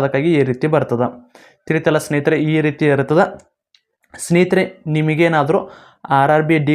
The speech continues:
ಗ್ರೂಪ್ಗೆ ಸಂಬಂಧಿಸಿದಂತೆ ಅದೇ ರೀತಿ ಎನ್ ಟಿ ಪಿ ಸಿಗೆ ಸಂಬಂಧಿಸಿದ ನೋಟ್ಸ್ ಏನಾದರೂ ಬೇಕಾಗಿತ್ತಂದ್ರೆ ಸಿಲೆಬಸ್ಸಲ್ಲಿರುವ ಜಿ ಕೆಗೆ, ಸ್ನೇಹಿತರೆ, ಜಿ ಕೆಗೆ ಸಂಬಂಧಿಸಿದ ಟಾಪಿಕ್ ವೈಸ್ ಸಾವಿರ ಪ್ರಶ್ನೆಗಳು ಇರ್ತಾವೆ, very, very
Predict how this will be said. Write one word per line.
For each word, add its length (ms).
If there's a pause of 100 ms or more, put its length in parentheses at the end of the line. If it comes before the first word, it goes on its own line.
ಗ್ರೂಪ್ಗೆ 420
ಸಂಬಂಧಿಸಿದಂತೆ 540
ಅದೇ 180
ರೀತಿ 160
ಎನ್ 120
ಟಿ 120
ಪಿ 140
ಸಿಗೆ 240
ಸಂಬಂಧಿಸಿದ 560
ನೋಟ್ಸ್ 240
ಏನಾದರೂ 300
ಬೇಕಾಗಿತ್ತಂದ್ರೆ 480 (440)
ಸಿಲೆಬಸ್ಸಲ್ಲಿರುವ 760 (200)
ಜಿ 100 (120)
ಕೆಗೆ, 220 (140)
ಸ್ನೇಹಿತರೆ, 360 (100)
ಜಿ 160
ಕೆಗೆ 260
ಸಂಬಂಧಿಸಿದ 440 (120)
ಟಾಪಿಕ್ 440
ವೈಸ್ 220 (160)
ಸಾವಿರ 400
ಪ್ರಶ್ನೆಗಳು 420
ಇರ್ತಾವೆ, 240 (420)
very, 200
very 140